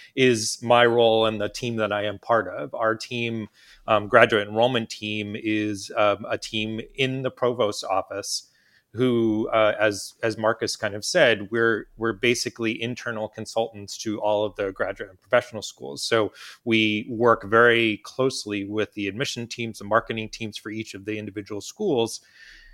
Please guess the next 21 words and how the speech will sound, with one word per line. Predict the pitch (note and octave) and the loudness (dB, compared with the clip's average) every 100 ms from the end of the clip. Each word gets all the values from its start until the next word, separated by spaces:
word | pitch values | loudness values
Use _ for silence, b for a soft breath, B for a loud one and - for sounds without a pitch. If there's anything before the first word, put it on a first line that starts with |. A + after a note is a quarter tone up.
| b b - - _ | b b -20 -20 _
to, | - - D#3+ | -6 -4 -4
to | - C3 | -4 -2
do | B2 D3 | 2 4
exactly | C3+ A2 B2 A#2 - A2+ | 4 4 4 4 4 2
that, | G#2+ G#2 - | 6 4 2
to | - | -4
be | A2+ A#2+ B2 | -2 -2 -4
strategic | - B2 - B2 A#2 A#2 A#2 | -4 -6 -4 -6 -2 -2 -2
in | G#2+ A2 A2 A2 | -4 -2 -2 -2
what | G#2+ B2 | -2 0
we're | A#2+ B2 | 0 0
doing | A#2 A2+ A2 G#2+ A2+ | 2 4 4 2 -2
in | A#2+ A#2 A#2+ | -4 -4 0
graduate | A2 G#2 A#2 G#2 | 0 0 -4 -6
enrollment | G#2 G#2 G#2 | -4 -4 -4
management | A#2 B2+ A#2 G#2+ G#2 G#2+ | -4 -4 -4 -6 -6 -6
to | G#2+ | -12
complement | - B2 B2 - G#2+ G2+ G#2 - - | -4 0 0 -2 -4 -4 -4 -10 -8
and | G#2+ | -6
enhance | G#2 G2+ - G#2+ G#2 G2+ - | -6 -10 -10 -8 -8 -6 -8
the | A#2+ A2 G#2+ | -6 -2 -2